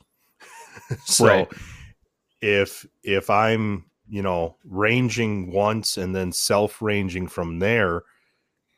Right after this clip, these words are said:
Speaker 1: my, my hold over or hold under at max is gonna be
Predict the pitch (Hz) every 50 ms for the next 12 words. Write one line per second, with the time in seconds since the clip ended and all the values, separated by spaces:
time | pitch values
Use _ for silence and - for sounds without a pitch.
0 | _ _ _ _ _ _ _ _ _ _ _ _ _ _ _ _ _ _ 95 90
1 | 92 95 98 104 107 110 110 110 107 101 95 - - _ - - - - _ _
2 | _ _ _ _ _ _ 107 98 98 98 95 90 85 - - - 117 117 120 120
3 | 110 113 107 110 107 98 107 104 98 95 90 82 - - 113 104 101 95 92 95
4 | 117 123 104 92 87 85 87 80 92 95 87 - 85 82 85 82 85 95 104 120
5 | 120 101 98 - - - - - 90 82 80 80 98 95 92 90 80 76 85 95
6 | 92 92 92 90 87 82 _